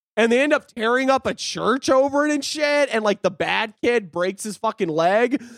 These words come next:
And then, like, the, the pa-, the, um, the pastor of the church, like, finds him and is like,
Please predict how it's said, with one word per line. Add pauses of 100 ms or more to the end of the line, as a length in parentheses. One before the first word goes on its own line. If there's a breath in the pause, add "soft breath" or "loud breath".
(140 loud breath)
And
then,
like,
the, (360 loud breath)
the
pa-, (120)
the,
um,
the
pastor
of
the
church,
like,
finds
him
and
is
like,